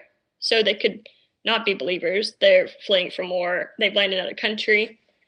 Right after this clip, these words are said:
maybe because they're minorities or just because there's, like, just full-on war happening. Um, there also can be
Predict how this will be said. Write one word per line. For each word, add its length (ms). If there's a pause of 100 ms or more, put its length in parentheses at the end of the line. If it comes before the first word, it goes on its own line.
(160)
maybe 240
because 380
they're 120
minorities 1040
or 180
just 220
because 300
there's, 240
like, 240 (420)
just 480
full-on 420
war 280
happening. 680 (600)
Um, 440
there 140
also 300
can 240
be 440